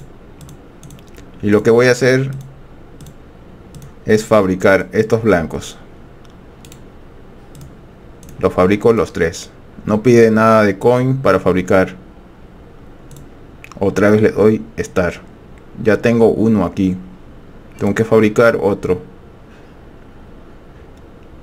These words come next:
Luego lo descomponemos. ¿Dónde? En tome, upgrade,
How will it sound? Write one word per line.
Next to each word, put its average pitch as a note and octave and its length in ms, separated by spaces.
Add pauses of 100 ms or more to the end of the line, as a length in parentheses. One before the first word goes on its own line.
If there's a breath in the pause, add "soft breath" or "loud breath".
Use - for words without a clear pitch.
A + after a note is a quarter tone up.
(840 loud breath)
Luego D#3 520 (120)
lo A2 160
descomponemos. F#2+ 880
¿Dónde? D3+ 500 (160)
En F2+ 540
tome, C3+ 520
upgrade, A2+ 760